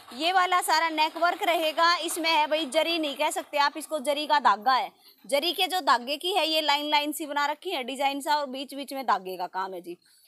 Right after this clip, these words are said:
सारा नेक के नीचे डिजाइन है और ये वाला आपका प्रिंट रहेगा, फॉइल से हाईलाइट कर रखा है।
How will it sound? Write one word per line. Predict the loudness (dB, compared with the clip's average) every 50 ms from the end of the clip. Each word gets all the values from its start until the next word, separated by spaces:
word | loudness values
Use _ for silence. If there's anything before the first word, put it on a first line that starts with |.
| _ _ -6
सारा | 0 2 4 4 4 2
नेक | 2 2 2 0 0 0
के | 0 -2
नीचे | 0 -2 -4 -2 -2 -2
डिजाइन | -2 -4 -4 -2 0 -2 -2 -2 -2
है | 0 0 0 0 -2 -6 -16 _ _ -2
और | 0 0 0
ये | 0 0 0 0
वाला | 2 2 2 2 2 2
आपका | 2 0 -2 -2 -2 -2
प्रिंट | -2 -4 -8 -6 -6 -4
रहेगा, | -2 -2 0 2 0 0
फॉइल | 0 -2 -4 -2 -4 -4
से | -6 -4 -4 -4
हाईलाइट | -2 -2 -2 -2 -2 -4 -4 -4 -6 _
कर | -10 -8 -8
रखा | -8 -8 -8 -6 -6 -4
है। | -4 -4 -4